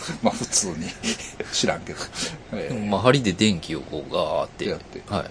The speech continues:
Speaker 2: い。
Speaker 1: な、ようなった？
Speaker 2: いや、もう一瞬ですね。
Speaker 1: あ、一瞬はようなった？
Speaker 2: 一瞬楽ですけど、治らんくて、
Speaker 1: うん。
Speaker 2: それで、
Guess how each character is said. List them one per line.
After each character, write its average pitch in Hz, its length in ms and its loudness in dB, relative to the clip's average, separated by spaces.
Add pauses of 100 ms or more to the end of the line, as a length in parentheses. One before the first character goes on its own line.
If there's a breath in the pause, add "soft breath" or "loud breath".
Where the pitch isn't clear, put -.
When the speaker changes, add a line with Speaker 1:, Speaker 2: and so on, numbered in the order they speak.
Speaker 2:
い。 156 40 -2
Speaker 1:
な、 139 140 2 (200)
よ 160 140 2
う - 20 2
な 143 80 2
っ - 80 -8
た？ - 80 -10 (880 loud breath)
Speaker 2:
い 127 40 4
や、 120 120 4 (920)
も 226 140 0
う - 40 -2 (140)
一 156 140 0
瞬 143 280 2
で 120 80 0
す - 100 -6
ね。 87 160 -8 (360)
Speaker 1:
あ、 117 220 -2
一 185 100 2
瞬 170 280 4
は 139 80 8
よ 123 80 6
う 120 40 4
な 110 100 -2
っ - 100 -10
た？ - 80 -14 (340)
Speaker 2:
一 127 140 -2
瞬 143 180 2
楽 147 300 8
で 113 100 6
す - 100 -4
け 123 100 4
ど、 107 260 6 (100)
治 143 320 8
ら 143 140 10
ん 143 80 2
く - 120 -8
て、 156 340 8
Speaker 1:
う 117 60 -2
ん。 87 140 -4 (540 loud breath)
Speaker 2:
そ 143 60 -2
れ 147 60 0
で、 139 360 8